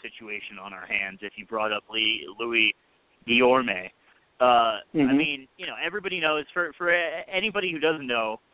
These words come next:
Speaker 1: uh, he was the, the one who caught the,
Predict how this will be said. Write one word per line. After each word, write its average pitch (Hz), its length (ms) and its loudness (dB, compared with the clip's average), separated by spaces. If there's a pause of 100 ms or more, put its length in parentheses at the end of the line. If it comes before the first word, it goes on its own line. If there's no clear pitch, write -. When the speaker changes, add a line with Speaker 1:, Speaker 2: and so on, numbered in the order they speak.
(360)
Speaker 1:
uh, 113 140 4 (180)
he 156 60 -4
was 151 280 4 (120)
the, 131 320 -2 (140)
the 123 120 0
one 131 280 0
who 120 180 -8 (180)
caught - 380 2
the, 120 140 -4